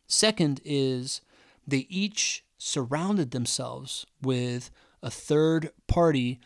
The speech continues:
that helped them diagnose their situation. Some are mentors,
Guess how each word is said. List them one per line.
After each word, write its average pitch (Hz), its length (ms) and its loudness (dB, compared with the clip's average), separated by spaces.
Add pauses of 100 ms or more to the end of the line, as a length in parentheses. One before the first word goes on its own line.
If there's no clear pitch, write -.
(200)
that 120 160 -2
helped - 400 -2
them 156 160 4
diagnose 135 680 2
their 123 100 -4
situation. 127 760 -4 (360)
Some 120 260 -4
are 113 80 -2
mentors, 185 840 4